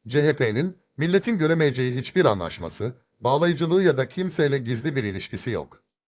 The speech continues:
Her şey açıkça görülebilir durumda. "I am as haladim" diyorlar. Demi bir kenara bırak da biraz zam meselesine bak.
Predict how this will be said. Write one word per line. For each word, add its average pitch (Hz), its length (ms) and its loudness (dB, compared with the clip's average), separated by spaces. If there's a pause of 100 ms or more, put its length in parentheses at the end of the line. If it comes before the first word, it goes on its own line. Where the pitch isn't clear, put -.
(180)
Her 208 240 6
şey 175 280 2
açıkça 180 380 -4
görülebilir 110 600 -4
durumda. 73 300 -10 (600)
"I 123 40 2
am 139 200 2
as 185 280 2
haladim" 120 580 2
diyorlar. 92 440 -4 (540)
Demi 175 240 0
bir 202 120 0
kenara 160 360 2
bırak 147 280 0
da 120 160 0
biraz 151 320 4
zam 135 200 2
meselesine 90 560 -4
bak. - 260 -12